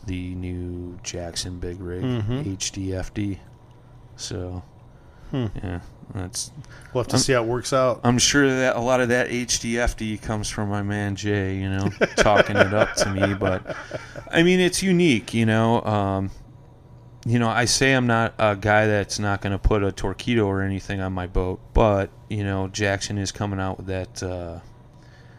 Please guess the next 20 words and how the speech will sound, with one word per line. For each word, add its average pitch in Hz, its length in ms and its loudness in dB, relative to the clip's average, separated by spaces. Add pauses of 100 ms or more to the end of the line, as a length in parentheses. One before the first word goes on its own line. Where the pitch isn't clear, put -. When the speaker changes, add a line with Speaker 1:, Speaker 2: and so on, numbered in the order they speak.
(340)
Speaker 1:
I - 100 -6
forget 90 280 -4
Speaker 2:
That 127 80 0
Speaker 1:
what 113 40 -8
the - 60 -4
Speaker 2:
drive 123 220 4
Speaker 1:
the, 107 60 -2
Speaker 2:
attachment, 110 480 2
Speaker 1:
the 101 60 0
drive 107 300 8
Speaker 2:
right? 101 100 0
Speaker 1:
attachment 101 520 0
to 92 100 -6
turn 104 260 -2
Speaker 2:
Right. 98 180 -2
Speaker 1:
it 98 60 0
into 101 140 0
an 101 160 2
electric 95 520 -4
motor, 104 420 -2